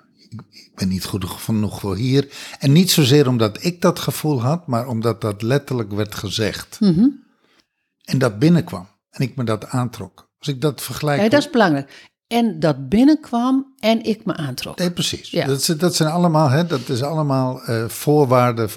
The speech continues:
Speaker 1: voor dit patroon.
Speaker 2: Mhm.
Speaker 1: Als ik nu kijk naar mijn leven en ik kijk hoe vaak dat nu voort-,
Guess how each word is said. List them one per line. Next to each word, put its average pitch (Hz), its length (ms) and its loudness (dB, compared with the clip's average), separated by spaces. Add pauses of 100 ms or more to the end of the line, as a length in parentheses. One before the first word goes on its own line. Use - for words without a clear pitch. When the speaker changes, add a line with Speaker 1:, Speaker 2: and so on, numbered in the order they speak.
(100)
Speaker 1:
voor 123 260 -4
dit 117 220 -4
patroon. 95 460 -8
Speaker 2:
Mhm. 190 340 2 (800)
Speaker 1:
Als - 180 -2
ik 135 120 4
nu 202 300 6
kijk 123 300 0
naar 110 140 0
mijn 101 140 -2
leven 92 460 -6 (840)
en - 120 -2
ik 120 140 -2
kijk 139 280 0
hoe 131 300 -6
vaak - 400 0
dat 113 220 -4
nu 143 260 4
voort-, 147 420 -2